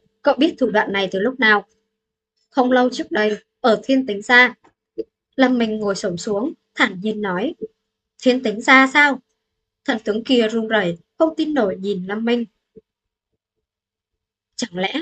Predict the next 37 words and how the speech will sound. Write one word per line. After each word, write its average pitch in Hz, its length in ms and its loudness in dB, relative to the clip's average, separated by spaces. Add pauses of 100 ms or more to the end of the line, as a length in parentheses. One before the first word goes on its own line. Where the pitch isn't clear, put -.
(200)
nhóm 240 380 0
của 220 120 0
Cổn 185 280 -2
Thiên 226 180 -4
Lôi 240 400 0
là 226 180 0
bị 254 160 -2
cậu 247 160 -2
giết?" 339 200 0 (1120)
"Phải." 202 380 -2 (580)
Lâm 226 220 0
Minh 214 180 -2
trả 208 160 -6
lời 180 260 0
rất 269 220 -4
thẳng 220 180 -6
thắn. 220 300 -4 (1120)
Thần 233 180 -2
tướng 220 200 -2
kia 254 280 2
ngạc 208 240 -2
nhiên 214 220 -4
nhìn 202 200 -4
Lâm 214 200 -6
Minh, 240 220 -2 (200)
trong 302 200 -4
mắt 349 200 2
tràn 190 260 -6
ngập 180 180 -4
nỗi 190 240 -4
sợ 262 180 -6
hãi. 220 380 -4 (300)
Ông 254 220 0
ta 214 240 0
không 220 180 -6
ngờ 196 240 0 (260)
thần - 140 2